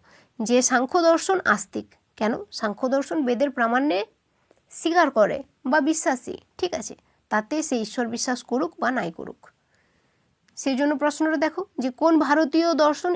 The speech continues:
ঈশ্বর স্বীকার না করলেও আস্তিক বলে পরিচিত? সাংখ্য দর্শন ঈশ্বর স্বীকার করে না, কিন্তু তাহলেও সে আস্তিক। কেন? কারণ সে বেদের প্রামাণ্যে স্বীকার করে বা বিশ্বাস করে, তাই না?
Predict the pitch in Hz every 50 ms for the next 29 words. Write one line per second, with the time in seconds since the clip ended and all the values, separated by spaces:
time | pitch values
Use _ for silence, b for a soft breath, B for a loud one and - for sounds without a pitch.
0 | - - 285 269 - - - 349 339 330 - - 277 - 294 302 302 285 254 226
1 | 220 226 - 277 285 302 311 320 269 190 156 - _ - - 214 - - - 349
2 | 294 240 196 208 208 254 269 285 226 180 175 - 120 - - - _ _ _ -
3 | - 214 202 220 262 247 233 226 233 - - 233 254 247 b b b b b b
4 | - 262 - - - 320 302 - - - 302 302 - 302 311 320 320 b b b
5 | b b - - 320 285 226 196 202 - - - _ _ - 262 262 262 277 262
6 | 262 240 226 240 233 233 262 269 262 - - - 440 - _ _ - - 196 190
7 | - _ - - - _ _ _ _ _ _ - 196 190 233 302 330 b b b
8 | b b b b b b b _ - - 285 285 330 330 311 320 - 330 330 320
9 | 311 262 240 294 294 262 339 339 330 - 320 311 330 359 349 320 277 247 - -
10 | 214 - - - - - 214 226 277 277 285 220 214 208 - - 226 214 - -
11 | - 233 226 247 247 320 370 339 302 233